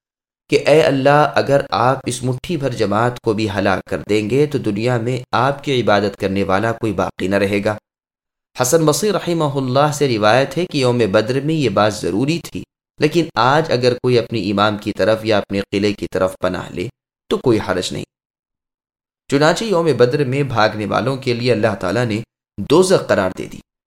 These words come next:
لیکن استثناء بھی کر دیا کہ دشمن کو دھوکہ دینے کے لیے حکمت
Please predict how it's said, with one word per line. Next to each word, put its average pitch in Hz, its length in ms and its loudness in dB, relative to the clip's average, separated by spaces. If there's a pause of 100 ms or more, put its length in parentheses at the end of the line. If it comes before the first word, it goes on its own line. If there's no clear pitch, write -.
(140)
لیکن 123 240 0
استثناء 110 540 -2
بھی 120 140 0
کر 123 160 2
دیا 135 320 0 (360)
کہ - 60 0
دشمن 139 360 2
کو 139 140 0
دھوکہ 107 340 0
دینے 98 320 -2
کے 107 180 -4
لیے 110 200 0
حکمت - 400 -4